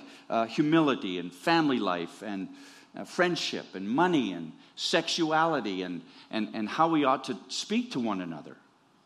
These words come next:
on a day-to-day basis. But sometimes, uh, we've discovered already, sometimes Proverbs is just, like, in your face, you know, bold and brash and,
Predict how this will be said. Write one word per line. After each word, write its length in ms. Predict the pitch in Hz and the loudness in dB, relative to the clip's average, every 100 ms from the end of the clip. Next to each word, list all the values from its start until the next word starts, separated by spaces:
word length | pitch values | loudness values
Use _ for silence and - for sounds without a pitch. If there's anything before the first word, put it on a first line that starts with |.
| _ _ - | _ _ -10
on 140 | 110 | -6
a 60 | 104 | -4
day-to-day 460 | 101 104 95 101 92 | -2 -2 -2 -4 -4
basis. 640 | 92 82 - - - - _ _ _ _ _ _ _ _ - - - - | -6 -8 -12 -14 -18 -18 _ _ _ _ _ _ _ _ -20 -20 -20 -2
But 160 | 170 165 | -2 -2
sometimes, 1120 | - 214 277 - 131 95 95 135 139 - - - _ _ _ _ - | 0 4 4 2 0 0 0 -2 -2 -6 -10 -18 _ _ _ _ -12
uh, 80 | 120 127 127 107 131 - - | -8 -8 -10 -12 -14 -14 -2
we've 160 | 139 135 | 0 0
discovered 460 | 135 - 156 156 | 0 2 2 4
already, 380 | 143 143 170 170 | 2 2 2 0
sometimes 640 | - 220 262 185 160 135 - | 2 4 4 4 2 2 -2
Proverbs 640 | - 180 190 190 165 131 | 2 4 4 4 2 0
is 140 | 123 | -4
just, 400 | - 170 - - - - - - - - | -2 -2 -2 -8 -18 -20 -20 -20 -8 -4
like, 140 | 123 - - - | -4 -6 -18 4
in 160 | 165 185 | 4 6
your 160 | 160 | 4
face, 760 | - - 123 87 - - - - - _ | 2 -2 -2 -2 -6 -6 -8 -16 -20 _
you 60 | - | -4
know, 240 | 131 165 160 - - 107 | 0 0 -4 -16 -18 0
bold 480 | 185 185 196 190 180 | 4 6 8 6 4
and 300 | 190 107 110 | 2 0 -6
brash 640 | 160 175 180 185 170 - 156 | 2 6 8 6 4 2 2
and, 260 | 120 107 | 0 -2